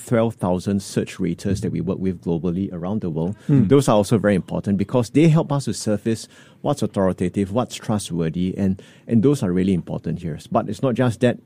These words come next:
Speaker 1: We do with a lot of this sort of things at scale here. So as you can imagine, the trove of information we see online every single day, it's humongous. In fact, every single day,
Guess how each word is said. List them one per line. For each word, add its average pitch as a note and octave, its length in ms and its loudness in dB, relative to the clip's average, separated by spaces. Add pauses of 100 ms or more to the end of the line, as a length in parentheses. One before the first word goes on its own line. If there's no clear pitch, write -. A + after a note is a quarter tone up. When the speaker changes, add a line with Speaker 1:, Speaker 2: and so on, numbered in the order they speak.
(140)
Speaker 1:
We G#2 100 -2
do B2 240 4
with A2+ 260 2
a G2+ 40 -2
lot A2 260 6
of G#2+ 140 4
this A2 120 2
sort A2+ 140 0
of F#2 80 -2
things A2 300 0
at A#2+ 180 4
scale B2+ 320 6
here. A#2+ 300 4 (300)
So C3+ 120 4
as A#2+ 160 4
you G#2 60 0
can F#2 180 0
imagine, F#2+ 380 2
the F2+ 140 0
trove C3+ 500 6
of A2 140 -4
information F#2+ 580 -2
we F2 60 -4
see - 220 -2
online F2 400 -2
every G2+ 260 0
single F2+ 340 0
day, D#2 240 -2
it's - 160 -2 (100)
humongous. F#2 500 0 (280)
In B2+ 100 0
fact, - 300 0 (100)
every D3 340 2
single A2+ 360 2
day, E2 260 -4